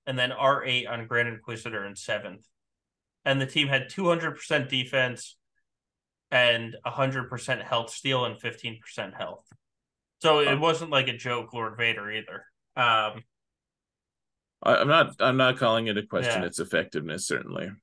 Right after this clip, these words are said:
Speaker 2: That's,
Speaker 1: Yeah.
Speaker 2: that's, uh, I just, yeah, I mean, if, if that's what needs to happen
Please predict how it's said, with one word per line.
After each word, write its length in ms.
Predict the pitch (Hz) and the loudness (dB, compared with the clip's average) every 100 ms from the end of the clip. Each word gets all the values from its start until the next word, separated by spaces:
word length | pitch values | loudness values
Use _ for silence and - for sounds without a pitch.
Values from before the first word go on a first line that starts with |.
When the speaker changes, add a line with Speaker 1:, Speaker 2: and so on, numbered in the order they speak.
| _ _ | _ _
Speaker 2:
That's, 180 | - 82 | -4 -2
Speaker 1:
Yeah. 200 | 123 98 107 | -2 -2 0
Speaker 2:
that's, 420 | 80 - - - | -2 -2 -10 -4
uh, 420 | - 95 76 78 - | -2 -2 -2 -6 0
I 80 | - | 2
just, 460 | 104 98 - - - _ _ _ _ _ _ _ _ _ _ | 4 2 0 -6 -14 _ _ _ _ _ _ _ _ _ _
yeah, 160 | - 143 | 4 6
I 100 | 151 | 6
mean, 220 | 135 131 | 4 4
if, 240 | 135 135 - | 2 2 2
if 200 | 131 135 | 2 6
that's 240 | 151 139 | 4 6
what 100 | 147 | 4
needs 220 | 127 117 - | 4 0 0
to 100 | 113 | 4
happen 540 | 110 98 - 92 95 | 4 4 2 0 -2